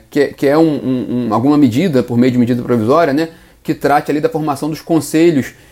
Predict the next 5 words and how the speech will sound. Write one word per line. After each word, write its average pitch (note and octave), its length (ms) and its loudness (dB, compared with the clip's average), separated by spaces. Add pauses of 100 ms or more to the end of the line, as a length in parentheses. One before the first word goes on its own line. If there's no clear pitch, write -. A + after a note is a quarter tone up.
(200)
deliberativos C#3 800 0
nas D3 300 -2
companhias, C#3+ 760 2
nas C3 180 -2
estatais. C3+ 640 -2